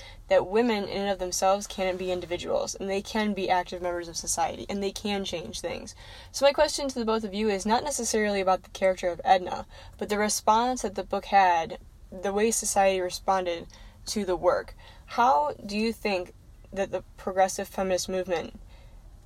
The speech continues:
can be drawn back to the ideals portrayed in The Awakening?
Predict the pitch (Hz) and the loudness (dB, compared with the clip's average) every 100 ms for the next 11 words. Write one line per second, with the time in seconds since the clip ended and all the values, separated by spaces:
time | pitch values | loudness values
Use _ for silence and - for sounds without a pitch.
0 | - - - 202 202 196 196 180 - - | -20 -6 0 0 0 0 2 0 -2 -16
1 | 196 196 196 202 190 185 185 180 - 196 | -8 2 4 4 6 6 6 2 -8 -4
2 | 180 175 - 190 180 175 185 185 180 - | -2 -4 -4 2 2 2 2 2 2 -4
3 | 185 - 175 180 180 - - - - 196 | -8 -2 0 -2 -8 -16 -20 -20 -8 -4
4 | 180 165 - 117 101 - 208 | -2 -2 -2 -6 -6 -10 -10